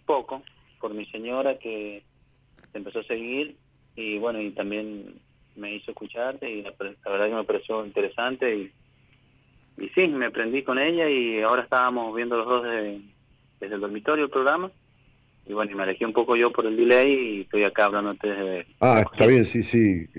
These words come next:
Speaker 2: ¿Cómo se llama tu señora?
Speaker 1: Belén.
Speaker 2: El primer nombre, ¿eh?
Speaker 1: Belén.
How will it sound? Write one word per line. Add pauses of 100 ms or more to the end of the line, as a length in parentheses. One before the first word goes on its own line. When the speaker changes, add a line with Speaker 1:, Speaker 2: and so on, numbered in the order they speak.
(240)
Speaker 2:
¿Cómo
se
llama
tu
señora? (1200)
Speaker 1:
Belén.
Speaker 2:
El
primer
nombre, (240)
¿eh? (1160)
Speaker 1:
Belén.